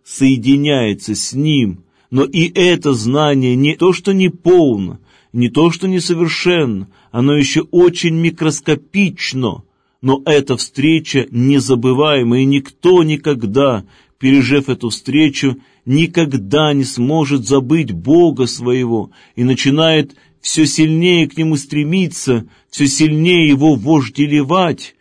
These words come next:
Порыв его обретает не просто, э, какую-то осмысленность и сознательность, порыв обретает чувство, он хочет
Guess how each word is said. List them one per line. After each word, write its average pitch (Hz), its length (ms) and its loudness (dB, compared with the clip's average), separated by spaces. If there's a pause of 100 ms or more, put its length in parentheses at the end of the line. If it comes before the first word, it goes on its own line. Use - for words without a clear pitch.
(160)
Порыв 160 440 0
его 143 340 2
обретает 143 800 0 (220)
не 139 140 0
просто, 160 580 0 (280)
э, 120 300 -2
какую-то 139 440 -2
осмысленность 139 1080 -4
и 151 60 -10
сознательность, 123 1120 -4 (380)
порыв 151 560 0
обретает 135 880 -2
чувство, 117 840 -4 (280)
он 156 380 2
хочет - 1120 -2